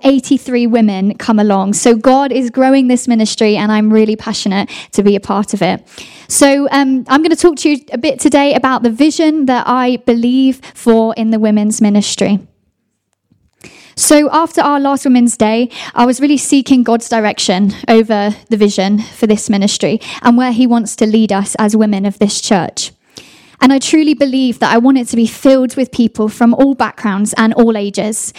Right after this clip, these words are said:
and that it can be a place where we unite together as sisters in Christ. I want it to be a place where fear dies, but faith grows, where peace fills, but anxiety fades,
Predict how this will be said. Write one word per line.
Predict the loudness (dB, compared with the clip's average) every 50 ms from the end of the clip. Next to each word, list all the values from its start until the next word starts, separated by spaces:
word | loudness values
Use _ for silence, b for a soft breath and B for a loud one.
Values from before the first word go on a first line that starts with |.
| B B B B
and | 0 2 2
that | 2 0
it | 0 -2
can | 0 2 2 2
be | 2 0 0
a | -2
place | -2 0 0 0 0 0 0
where | 0 2 2
we | 2 2
unite | 0 2 2 2 2 2 0 -2 -4 -6
together | -10 -12 -6 -4 -2 0 0 0 0 0 -2 -2 0
as | 0 -2 -2
sisters | -2 -2 -4 -4 -2 -2 -2 -2 -2
in | -4 -4
Christ. | -4 -4 -6 -6 -6 -8 -10 -10 -12 -16 -18 _ B B B B B B B B B B
I | 2
want | 2 2 2 0
it | -2 -2
to | -2 -2
be | 0 0 0 0
a | 0
place | -2 -2 -2 0 0 0 -2 -2
where | -2 0 0 0 -2 -4 B B B B B
fear | -20 -6 2 2 4 4 4 2
dies, | 0 0 0 0 0 0 -2 -4 -4 -2
but | -2 -2 -2 -2
faith | -6 -2 0 2 2 0 -2 -4
grows, | -2 -2 -2 0 -2 -6 -6 -8 -12 -14 -18 -20 -20 -20 _ _ _ B B B B B B B B B B
where | 2 2 2 2
peace | -2 -6 -4 -2 0 -2 0 -4 -6 -6
fills, | 0 0 2 2 2 0 -4 -6 -8 -6
but | -6 -6 -4 0
anxiety | 2 2 2 2 2 0 2 0 0 0 0 -2 -2
fades, | 0 0 0 0 0 -2 -4 -6 -8 -8 -10 -10 -12